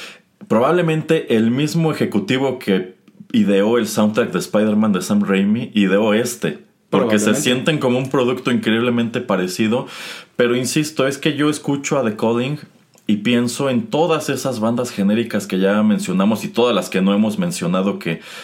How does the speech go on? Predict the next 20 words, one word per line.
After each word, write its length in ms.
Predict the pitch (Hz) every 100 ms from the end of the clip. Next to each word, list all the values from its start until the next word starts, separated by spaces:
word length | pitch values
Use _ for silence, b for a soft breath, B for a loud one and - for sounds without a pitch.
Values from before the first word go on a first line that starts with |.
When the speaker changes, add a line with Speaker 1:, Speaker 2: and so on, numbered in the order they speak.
| B
Speaker 1:
este, 380 | 85 85 - 87
no, 320 | 90 95 92
no, 160 | 95 -
no 120 | 95
logran 340 | 95 95 95 82
hacerse, 560 | - 92 - 95 85
hacerse 340 | 73 73 92 92
notar 380 | 80 87 -
por 160 | 87 87
eso, 240 | 113 -
porque 240 | - - 82
se 100 | 80
escuchaban 540 | 78 85 - 87 98
igual. 340 | 110 120 123 123 B B B B
Entonces, 460 | 98 95 107 104 104
si 100 | 101
me 160 | 92 92
dan 220 | 107 110
a 100 | 110
elegir 640 | 95 90 - 98 98